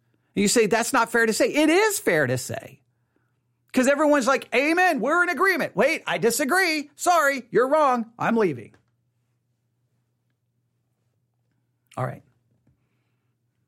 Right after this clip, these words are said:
There you go. So according to this, the first step of unity is for us to all acknowledge that unity is important to God. Well, if unity is important to God, why is there such disunity and division? If Jesus prayed for it, why hasn't it happened?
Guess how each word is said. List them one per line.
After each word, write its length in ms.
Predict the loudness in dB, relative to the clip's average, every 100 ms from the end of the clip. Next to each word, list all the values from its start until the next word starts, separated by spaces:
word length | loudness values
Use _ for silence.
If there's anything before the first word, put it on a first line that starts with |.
| -8
There 80 | -4
you 100 | -2
go. 240 | 0 -2
So 140 | -2 -4
according 380 | -2 0 0 0
to 60 |
this, 240 | 0 0 -2
the 80 |
first 260 | -4 -2 -2
step 340 | 0 -2 -2 -4
of 160 | -4 -2
unity 540 | 0 0 -2 -10 -18 _ _ -14
is 80 | -6
for 160 | 0
us 160 | 0 0
to 100 | -6
all 200 | 0 0
acknowledge 500 | 0 -2 -2 -2 -6
that 200 | -12 -8
unity 340 | -8 -6 -6
is 140 | -8 -8
important 580 | -10 -8 -6 -4 -6 -6
to 100 | -4
God. 400 | -4 -6 -10 -20 _ _ _ _
Well, 120 | -2
if 120 | -2 -2
unity 300 | -2 0 -2
is 140 | 0
important 400 | -2 -2 -4 -2
to 80 | -4
God, 480 | -2 -2 -6 -12 _ _ _
why 220 | -2 0
is 140 | 2 0
there 100 | 0
such 260 | -2 -4
disunity 580 | -2 -4 -2 -2 -2 0
and 140 | -2 -2
division? 480 | -4 -8 -10 -16 -18 _
If 140 | -4 -2
Jesus 440 | -2 -2 -4 -8
prayed 360 | -4 -2 -2 -2
for 220 | -2 -2
it, 100 | 0
why 180 | 0 0
hasn't 320 | 0 -2 -6
it 60 |
happened? 380 | -4 -6 -6 -14